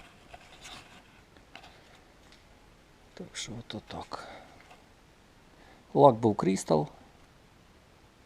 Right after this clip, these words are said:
Я не полірував нічого. Я не бачу смисла полірувати. Нормально,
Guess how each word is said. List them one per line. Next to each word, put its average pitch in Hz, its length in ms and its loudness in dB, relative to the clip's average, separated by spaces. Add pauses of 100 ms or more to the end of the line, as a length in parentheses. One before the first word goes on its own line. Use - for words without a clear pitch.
(1200)
Я 143 220 8
не 139 140 8
полірував 123 640 2
нічого. 123 560 -6 (2000)
Я 123 120 2
не 107 100 2
бачу 101 260 -4
смисла - 360 -10
полірувати. 110 600 -8 (3250)
Нормально, 110 340 0